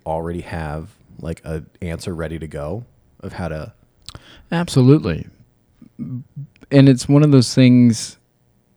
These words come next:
Speaker 2: I don't, but I don't think it's protecting or guarding me. I think
Speaker 1: Mm.
Speaker 2: it's just one of those things where I, I, it's more so what's digestible for them.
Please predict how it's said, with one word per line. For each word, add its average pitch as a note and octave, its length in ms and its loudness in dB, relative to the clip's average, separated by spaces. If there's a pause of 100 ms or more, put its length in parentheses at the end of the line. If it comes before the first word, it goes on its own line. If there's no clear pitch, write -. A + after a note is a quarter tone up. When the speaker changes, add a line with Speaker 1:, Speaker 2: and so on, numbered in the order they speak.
(480)
Speaker 2:
I - 140 -20
don't, D3 220 -2
but C#3+ 140 0
I C#3+ 100 2
don't D#3+ 180 0
think D3+ 220 -2
it's - 360 -2 (500)
protecting B2+ 580 0
or A2 100 2
guarding G#2+ 520 2
me. F3 340 0 (140)
I B2+ 80 -2
think F2 240 -2
Speaker 1:
Mm. A#2+ 60 0
Speaker 2:
it's - 180 -6
just A2+ 260 -4
one A2 160 0
of G#2+ 60 2
those G2+ 260 0
things G#2 320 -2
where F#2 460 4 (1700)
I, B2+ 580 6 (100)
I, B2+ 600 2
it's A#2 260 -4
more C3 180 4
so A#2+ 200 0
what's A2 280 4
digestible F#2+ 920 0
for G2 200 -6
them. D2 640 -8